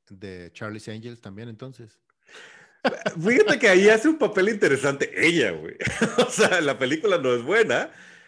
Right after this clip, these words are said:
Speaker 2: pero ella hace lo que tiene que hacer.
Speaker 1: <laughs>
Speaker 2: Esa es mi opinión. <laughs>
Speaker 1: Ok,
Speaker 2: Pero ¿qué tal
Speaker 1: ok.
Speaker 2: Kill Bill, cabrón?
Speaker 1: Ok. Ah, no, Kill Bill está genial, sí, sí, sí, ahí sí.
Speaker 2: Muy
Speaker 1: Kill
Speaker 2: bien,
Speaker 1: Bill
Speaker 2: entonces
Speaker 1: es,
Speaker 2: ahora sí.
Speaker 1: eh,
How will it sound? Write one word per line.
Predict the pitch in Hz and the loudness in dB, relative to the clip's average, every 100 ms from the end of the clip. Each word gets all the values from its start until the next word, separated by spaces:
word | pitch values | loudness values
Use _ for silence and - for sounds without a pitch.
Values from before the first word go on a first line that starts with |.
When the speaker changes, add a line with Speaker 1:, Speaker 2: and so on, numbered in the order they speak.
| _ | _
Speaker 2:
pero | - 139 131 | 0 2 4
ella | 135 185 180 | 2 2 0
hace | 151 151 | -2 -2
lo | 131 110 | -2 -4
que | 104 | -6
tiene | 107 98 | -6 -6
que | 92 | -8
hacer. | 120 131 - _ | -8 -12 -16 _
Speaker 1:
<laughs> | - - - 180 - 147 _ - | -20 -20 -8 -8 -8 -16 _ -12
Speaker 2:
Esa | - 139 | -8 -6
es | |
mi | 131 | -6
opinión. | 127 110 95 - | -6 -6 -8 -6
<laughs> | 185 - - - - - 202 - | -8 -8 -8 -6 -6 -6 -6 -4
Speaker 1:
Ok, | 147 226 165 | -2 -2 -4
Speaker 2:
Pero | 151 143 | -2 0
¿qué | 185 | 0
tal | 226 | 0
Speaker 1:
ok. | |
Speaker 2:
Kill | 220 214 | -2 -2
Bill, | 175 139 | -2 -4
cabrón? | 117 101 92 - _ _ _ - | -4 -4 -8 -18 _ _ _ -10
Speaker 1:
Ok. | 208 196 - - - _ | -8 -8 -10 -14 -20 _
Ah, | - 123 139 131 | -8 -2 0 0
no, | 117 127 117 | -2 -2 -4
Kill | 117 | -4
Bill | 104 - | -4 -4
está | 123 - | -4 -6
genial, | - 120 110 98 - | -6 -8 -8 -10 -12
sí, | 87 82 | -16 -14
sí, | - 147 | -12 -10
sí, | 95 | -10
ahí | 90 95 | -12 -12
sí. | - 90 - 80 - - _ _ - | -14 -10 -10 -10 -12 -16 _ _ 0
Speaker 2:
Muy | 185 | 4
Speaker 1:
Kill | 196 | 6
Speaker 2:
bien, | 156 | 6
Speaker 1:
Bill | 120 151 | 6 4
Speaker 2:
entonces | 165 | 2
Speaker 1:
es, | |
Speaker 2:
ahora | 175 156 | 2 0
sí. | 151 | -2
Speaker 1:
eh, | 104 - 117 107 | -4 -10 -20 -20